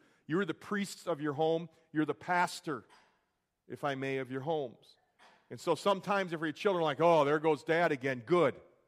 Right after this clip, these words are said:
Might buck them at that moment, but that means you're reiterating something important. They're, they're getting it. Okay? They're not tuning you out as much as they may seem.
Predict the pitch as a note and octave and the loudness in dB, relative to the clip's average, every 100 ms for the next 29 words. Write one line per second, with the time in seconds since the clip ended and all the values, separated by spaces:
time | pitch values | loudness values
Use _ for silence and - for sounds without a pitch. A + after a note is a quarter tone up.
0 | _ _ _ _ _ _ _ _ _ _ | _ _ _ _ _ _ _ _ _ _
1 | _ A#2 F#3 C#3+ F3+ F#3 F#3+ F3 E3+ F3+ | _ 0 2 2 2 2 0 0 2 2
2 | E3+ F3+ F#3 D3 C#3+ - _ _ _ _ | 0 0 0 0 -4 -10 _ _ _ _
3 | B2+ D#3 F#3 F3 E3+ C#3+ - _ _ C#3+ | 0 0 2 0 -2 -6 -16 _ _ -2
4 | D#3 D3+ F3 F#3 D#3+ D3 C3+ - D#3+ D#3+ | 2 4 4 4 2 -2 -4 -4 -4 -4
5 | D3 C3 E3+ D3+ G#2 F2 _ - D3 - | -8 -4 0 0 0 -14 _ -4 -4 0
6 | E3 C#3+ D3 E3+ D#3 A2+ G#2 - _ _ | -2 0 0 0 0 -4 -10 -14 _ _
7 | _ _ _ _ A#2 - D3 C#3+ D3 E3+ | _ _ _ _ -12 -2 -2 0 2 0
8 | - - F3 D#3 D3 D3 D3+ C#3+ B2 C3+ | 0 -4 -4 -2 -2 2 2 2 -2 -4
9 | C#3+ D3 B2+ C#3 C3 B2+ - C3 F#2+ | -6 -6 -6 -6 -6 -10 -10 -10 -10